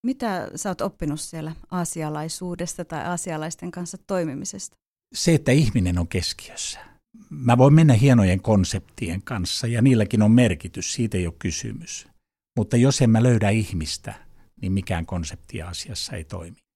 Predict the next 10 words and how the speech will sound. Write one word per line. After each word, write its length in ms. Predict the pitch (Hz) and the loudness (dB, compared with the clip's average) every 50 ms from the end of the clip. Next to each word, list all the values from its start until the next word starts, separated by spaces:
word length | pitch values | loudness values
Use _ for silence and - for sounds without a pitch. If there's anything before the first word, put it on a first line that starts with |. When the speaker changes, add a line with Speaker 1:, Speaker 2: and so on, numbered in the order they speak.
| _ _ - | _ _ -4
Speaker 2:
Ja, 240 | 101 95 87 90 - - | -4 -2 -4 -4 -6 -4
ja 80 | 123 110 | -4 -2
se 160 | - - 175 | 2 2 2
o-, 120 | 170 135 - | 2 2 0
se 140 | 170 - - | -2 -2 0
oli 120 | 156 143 143 | 2 2 4
jossain 360 | 151 160 - - 135 117 101 | 2 2 2 2 0 0 0
kohtiin 440 | - 113 104 - - - 117 113 127 | 0 0 0 0 0 0 2 4 6
nöyryyttävääkin 1000 | 143 127 110 90 82 82 76 - - 90 85 87 85 82 78 - 107 90 90 95 | 6 6 4 2 0 -2 -4 -6 -8 -6 -4 -4 -4 -6 -6 -6 -6 -4 -4 -4
oppia, 640 | 151 180 104 90 - - _ - 82 85 85 82 | -4 -4 -4 -4 -4 -8 _ -8 -8 -6 -6 -8